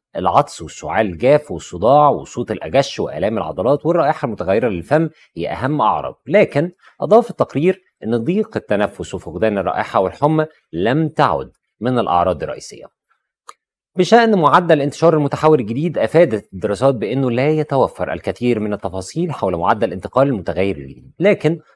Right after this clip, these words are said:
تعتبر الزيادة في حالات كورونا ودخول المستشفيات في المملكة المتحدة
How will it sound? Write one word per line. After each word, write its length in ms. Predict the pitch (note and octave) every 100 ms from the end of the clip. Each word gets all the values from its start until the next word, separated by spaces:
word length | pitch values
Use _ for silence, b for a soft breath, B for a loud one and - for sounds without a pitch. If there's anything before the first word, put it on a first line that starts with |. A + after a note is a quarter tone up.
| -
تعتبر 360 | C#3+ F3+ D3
الزيادة 400 | A2 G2 B2 C3+
في 160 | B2+ -
حالات 280 | G2+ G#2+ A#2
كورونا 340 | - C3 C3+
ودخول 580 | A#2+ - - D#3+ F#3+ G2+
المستشفيات 720 | E2 F2 F2 F#2 - G2 A2+
في 60 | -
المملكة 440 | F#2 E2+ G2+ B2
المتحدة 580 | G2 E2 C#3 C3+ C3 C3+